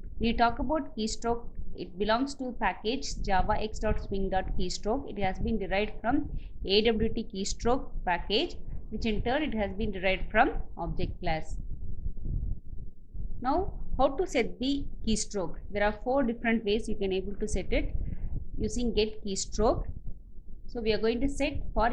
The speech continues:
each and every menu items. First, we are going to set the accelerator for cut menu items. So C U dot set accelerators, which receives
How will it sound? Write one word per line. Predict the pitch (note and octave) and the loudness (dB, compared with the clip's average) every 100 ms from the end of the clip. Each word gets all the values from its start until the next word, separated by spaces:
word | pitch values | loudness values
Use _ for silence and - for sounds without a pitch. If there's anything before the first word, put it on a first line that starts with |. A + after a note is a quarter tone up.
| - | 2
each | G#3 - | 0 -2
and | A#3+ - | -2 -2
every | F#3+ E3+ C4 G#4 - - - - - - - - - - - - - | -4 0 2 2 0 -10 -10 -10 -10 -8 -8 -6 -6 -2 -2 -2 0
menu | A3 G#3 F#3+ | 2 4 4
items. | E3 F3 F3 - - - - B3 | 2 0 0 0 -2 -2 0 2
First, | C#4 C4+ | 2 2
we | A3 | 2
are | |
going | G3 G#3 B3 | 2 2 2
to | C4+ | 0
set | A3 F#3+ F#3+ | 0 0 2
the | A3 | 2
accelerator | G3 G#3+ G3 G#3+ A3 - | 2 0 0 0 0 4
for | G3 - - - - - - - - | 4 4 -6 -10 -10 -10 -10 -8 4
cut | A#3+ - - | 6 6 2
menu | G3+ G3+ F#3 | 0 2 2
items. | E3+ F#3+ B3+ - - - - - - | 2 0 0 0 -2 -8 -10 -6 -2
So | G#3+ - - | 0 0 -2
C | - | 0
U | A3+ A3 C4 A#3 | 2 2 0 0
dot | F3+ F#3 A3+ - | 6 8 6 2
set | A3 G#3+ - | -2 0 -2
accelerators, | F#3 G3 F#3 F3 - G#3+ F4+ - - - - - - - | -2 0 0 0 2 2 2 0 -8 -10 -10 -10 -8 -8
which | G#3 A3+ | -4 -2
receives | A3 C#4 D4+ | 0 0 -2